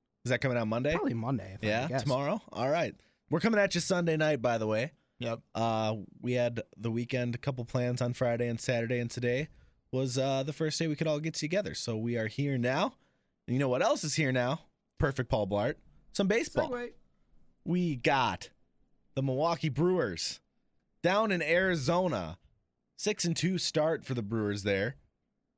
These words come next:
Speaker 1: And, uh, definitely a different roster than what we saw last year.
Speaker 3: Yeah.
Speaker 1: Lots of new names, lots of new faces, and, uh, trying to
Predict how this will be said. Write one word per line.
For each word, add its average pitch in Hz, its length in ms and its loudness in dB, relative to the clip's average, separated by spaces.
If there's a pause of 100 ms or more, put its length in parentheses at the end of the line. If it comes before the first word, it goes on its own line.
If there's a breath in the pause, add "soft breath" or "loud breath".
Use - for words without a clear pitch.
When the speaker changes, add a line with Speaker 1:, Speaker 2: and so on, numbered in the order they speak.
(160)
Speaker 1:
And, 135 400 2
uh, 127 360 2
definitely 226 500 2
a 196 40 2
different 220 400 2
roster 165 380 2
than 139 120 -2
what 135 140 0
we 127 80 0
saw 127 260 0
last 104 380 -2
year. 73 180 -14 (180)
Speaker 3:
Yeah. 120 180 -2
Speaker 1:
Lots 160 200 2
of 196 80 2
new 175 220 2
names, 156 380 0
lots 139 260 0
of 143 60 0
new 123 160 2
faces, 156 720 -2 (540)
and, 127 400 0
uh, 123 220 2
trying 170 420 0
to 156 400 2